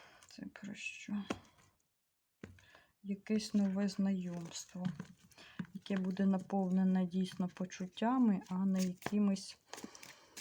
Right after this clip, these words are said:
м, негативними емоціями. Що вам порадять?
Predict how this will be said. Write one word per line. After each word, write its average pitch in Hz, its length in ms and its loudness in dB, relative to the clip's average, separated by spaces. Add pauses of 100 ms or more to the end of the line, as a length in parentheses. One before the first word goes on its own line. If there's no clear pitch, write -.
(280)
м, 208 440 -2 (1300)
негативними 190 920 2
емоціями. 175 840 -4 (1400)
Що - 300 -4
вам 190 180 0
порадять? 190 680 -4